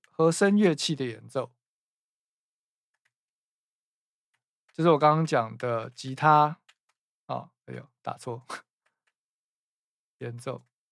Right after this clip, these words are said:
比如说吉他，吉他也可以按和弦嘛，然后还有钢琴，啊，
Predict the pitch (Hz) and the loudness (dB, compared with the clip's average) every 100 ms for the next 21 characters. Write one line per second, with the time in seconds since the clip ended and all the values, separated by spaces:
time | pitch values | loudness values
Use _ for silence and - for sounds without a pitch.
0 | _ _ _ _ _ _ 131 131 143 139 | _ _ _ _ _ _ -8 -2 0 2
1 | 139 - 135 135 151 151 147 147 147 147 | 0 -4 -10 -4 0 2 2 2 0 -4
2 | 180 _ - 131 151 147 135 160 165 135 | -12 _ -8 2 4 4 0 -2 0 -2
3 | 127 127 120 117 120 - 120 131 139 131 | -4 -6 -10 -10 -12 -12 -10 -6 -4 -4
4 | 117 139 139 151 - 117 113 120 127 147 | -2 -2 -2 -4 -12 -12 -12 -12 -14 -16
5 | _ _ _ _ _ _ _ _ - | _ _ _ _ _ _ _ _ -20